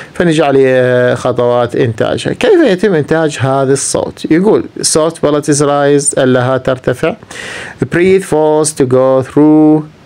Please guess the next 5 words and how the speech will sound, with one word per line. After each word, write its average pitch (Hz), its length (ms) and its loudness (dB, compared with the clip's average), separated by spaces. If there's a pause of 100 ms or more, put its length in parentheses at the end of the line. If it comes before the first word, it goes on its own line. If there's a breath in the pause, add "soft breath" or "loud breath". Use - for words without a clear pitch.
(200)
the 131 60 -2
mouth، 120 560 -4
والتنفس 123 1500 0
يكون 127 300 0
مجبورًا 127 500 0